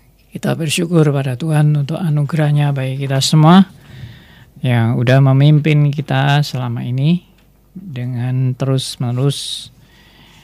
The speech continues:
eh, diberi hikmat bijaksana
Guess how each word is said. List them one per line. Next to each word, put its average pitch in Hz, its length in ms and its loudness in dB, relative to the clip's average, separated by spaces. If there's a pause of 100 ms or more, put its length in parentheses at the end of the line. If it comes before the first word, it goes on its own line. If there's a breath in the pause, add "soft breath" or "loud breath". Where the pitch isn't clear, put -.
(320 loud breath)
eh, 120 640 -6 (100)
diberi 123 420 -4
hikmat 127 300 -4
bijaksana 127 1040 -4